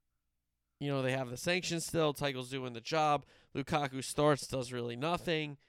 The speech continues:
Um, so Chelsea, even though they're in the F A Cup final and have a chance at a trophy after being beat by Liverpool in the Carabao Cup, they got a chance to, uh, get some revenge in another trophy game. But if it's the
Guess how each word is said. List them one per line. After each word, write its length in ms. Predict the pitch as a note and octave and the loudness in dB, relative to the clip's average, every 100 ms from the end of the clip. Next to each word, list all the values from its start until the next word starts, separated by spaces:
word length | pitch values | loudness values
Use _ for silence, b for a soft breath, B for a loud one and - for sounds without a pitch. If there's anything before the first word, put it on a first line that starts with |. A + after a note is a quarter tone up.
| b b b - | b b b -10
Um, 580 | A#2+ A#2 A2 E2+ D#2 - _ _ _ _ _ _ _ _ _ _ _ _ _ _ - | -8 -8 -10 -10 -14 -18 _ _ _ _ _ _ _ _ _ _ _ _ _ _ -12
so 480 | - C3+ C3 B2 - | -4 0 0 -2 -8
Chelsea, 640 | - F3 E3 D#3+ D#3+ D3+ - | 2 4 4 2 -2 -4 -8
even 200 | D#3+ D#3 | -4 0
though 100 | D3+ | 2
they're 140 | C#3+ | 2
in 100 | C#3+ | 4
the 60 | C#3 | 2
F 120 | C3+ | 2
A 80 | C3+ | -2
Cup 200 | B2 B2 | -6 -10
final 440 | D3 C3+ C3+ B2+ | -6 -4 -2 -4
and 140 | - B2+ | -6 -4
have 120 | B2 | -4
a 40 | |
chance 320 | A#2+ C#3 C3 B2 | -4 -4 -4 -6
at 80 | |
a 40 | A2+ | -8
trophy 540 | - B2+ B2 B2 A#2 _ b b b b b b _ | -2 -2 -2 -6 -10 _ b b b b b b _
after 280 | A#2 B2 B2 | -6 -2 -2
being 240 | A#2+ B2 A#2+ | -2 -6 -4
beat 180 | D3 | -4
by 120 | C#3 B2 | -4 -4
Liverpool 440 | A#2+ A2+ A2+ A#2 | -6 -8 -8 -8
in 60 | A2+ | -8
the 60 | |
Carabao 400 | A#2 A#2+ B2+ C3+ | -6 -4 0 -2
Cup, 240 | C3+ A#2+ - | -2 -6 -6
they 100 | A2+ | -6
got 160 | A2+ | -6
a 40 | G#2+ | -8
chance 320 | - A#2 - | -8 -8 -10
to, 320 | - A#2 A2 | -10 -10 -8
uh, 300 | A2 A2+ D2+ - _ _ _ _ | -8 -8 -10 -12 _ _ _ _
get 160 | - B2 | -6 -6
some 140 | A#2 | -6
revenge 500 | A2 C3 D#3+ C3+ B2 | -4 0 0 -2 -6
in 60 | A#2 | -4
another 240 | B2+ B2 | -2 -2
trophy 320 | A2+ A#2 A#2 | -4 -6 -6
game. 260 | A2+ A2+ A2+ | -6 -6 -4
But 240 | A2+ A2+ - b b b b b _ _ - | -4 -4 -4 b b b b b _ _ -6
if 220 | G#2 B2+ | -4 -2
it's 200 | C#3+ - | -4 -4
the 300 | - C#3 A#2+ | -6 -4 -4